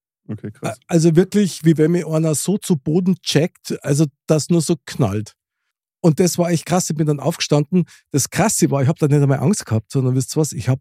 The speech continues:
Speaker 2: eine Wut in mir gehabt. Ich hab so einen, so einen Angriffsreflex entwickelt, weil ich mir gedacht hab, hey, in meinem eigenen Haus kann sowas nicht sein.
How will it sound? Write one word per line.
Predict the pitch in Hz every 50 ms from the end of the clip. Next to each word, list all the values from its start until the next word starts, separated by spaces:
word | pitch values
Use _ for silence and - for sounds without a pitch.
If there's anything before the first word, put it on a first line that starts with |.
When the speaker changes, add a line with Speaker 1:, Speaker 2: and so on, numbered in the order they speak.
| - _
Speaker 2:
eine | - 117 117 117 110 98 90 87 92 107
Wut | 127 180 220 - - - _
in | - 98 92
mir | 85 90 101 101
gehabt. | - - 110 110 - _ - - _ _ _ _ _ _ _ _ _ _ _ _ _ _ _ _ _
Ich | 131 120
hab | 147 175 -
so | - - 214 214
einen, | 202 160 175 180 180 180 175 160 - _ _ _
so | - - - 202
einen | 170 175 180 -
Angriffsreflex | - 156 220 233 - 190 202 - - - 160 156 - - 135 131 147 - - -
entwickelt, | - - - - 147 131 135 151 143 160 151
weil | 151
ich | 143
mir | 147 147
gedacht | 143 139 - - 151
hab, | 123 -
hey, | 131 131
in | 123
meinem | 127 117 123 - -
eigenen | 135 170 165 170 180 170 160 135
Haus | 147 156 - - - - - - _ _ _ _ _ _ _ _ _ _ _ _ _ _ _ _ _ _ _ _
kann | - - 143 151 143
sowas | 131 - 123 113 107 110 104 -
nicht | 107 95 90
sein. | - - 87 82 82 82